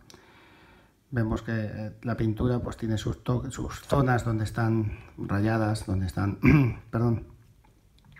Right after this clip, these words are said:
donde están un poco, mm, pues, tocadas, lo que sería una armadura de combate.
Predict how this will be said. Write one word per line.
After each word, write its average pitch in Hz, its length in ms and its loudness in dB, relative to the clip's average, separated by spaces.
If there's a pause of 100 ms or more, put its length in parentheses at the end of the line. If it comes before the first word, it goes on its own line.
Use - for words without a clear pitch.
(760)
donde 120 160 4
están 120 200 0
un 113 80 2
poco, 110 520 0 (600)
mm, 95 520 -6 (220)
pues, - 160 -10
tocadas, 113 480 0
lo 110 100 -4
que 110 120 -4
sería 117 300 -2
una 117 120 2
armadura 113 340 2
de 110 100 -2
combate. 123 460 0